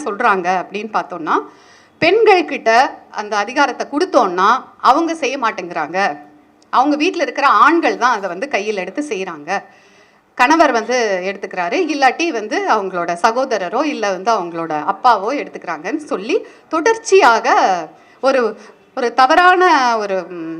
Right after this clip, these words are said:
கேம்பெயின் சொல்லலாம். அது வந்து முன்ன-, பிரச்சாரம் முன்னெடுக்கப்படுது. அது உண்மையா அப்படின்னா பாதி உண்மை இருக்கு, பாதி பொய் இருக்கு. அப்ப எ-, என்ன பிரச்சனை அப்படின்னா,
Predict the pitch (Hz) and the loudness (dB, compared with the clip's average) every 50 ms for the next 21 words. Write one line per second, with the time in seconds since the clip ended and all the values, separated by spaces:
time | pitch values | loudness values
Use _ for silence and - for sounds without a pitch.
0 | 170 - 254 247 311 381 381 339 277 269 277 277 - 240 190 165 156 156 143 - | -2 2 2 4 4 2 0 -2 -4 -4 -4 -8 -8 -10 -8 -8 -8 -8 -10 -4
1 | - - 269 302 294 294 - 285 277 277 269 269 - - 285 285 - 403 359 311 | 0 0 2 4 4 4 4 4 2 -2 -4 -4 0 2 2 4 4 4 4 4
2 | 330 302 285 - 247 240 220 - - - - 147 139 147 - - - - _ _ | 2 0 0 -2 -4 -4 -6 -6 -8 -8 -10 -10 -16 -16 -18 -20 -20 -20 _ _
3 | _ - - 294 294 285 294 320 381 392 320 262 233 220 202 185 165 160 - - | _ 2 2 2 2 2 0 2 2 2 2 2 2 2 2 0 -2 -6 -8 -8
4 | 208 208 - 226 214 190 180 170 208 294 - - - - - - - - - _ | -8 -6 -4 -4 -4 -4 -2 -2 -2 -2 -2 -4 -12 -20 -20 -20 -20 -20 -20 _
5 | _ _ _ _ _ _ - 214 233 285 320 302 294 294 302 311 302 285 - 381 | _ _ _ _ _ _ 2 4 4 4 4 4 4 6 6 6 4 4 4 0
6 | 440 - 269 233 226 220 220 202 196 190 214 202 - - - - - _ _ - | 2 2 2 2 2 -2 -6 -8 -6 -4 -4 -4 -4 -6 -14 -20 -20 _ _ -20
7 | - - - _ _ _ _ _ _ _ _ _ - _ _ _ _ _ _ _ | -20 -20 -20 _ _ _ _ _ _ _ _ _ -20 _ _ _ _ _ _ _
8 | _ _ _ - 381 - 453 330 233 302 311 302 294 285 294 302 349 466 523 466 | _ _ _ -6 2 2 2 4 4 2 2 2 2 2 2 0 2 2 0 2
9 | - 311 294 294 320 311 285 285 254 226 - - 233 214 190 190 220 | 2 2 2 4 4 4 6 4 4 2 0 -2 -4 0 2 4 4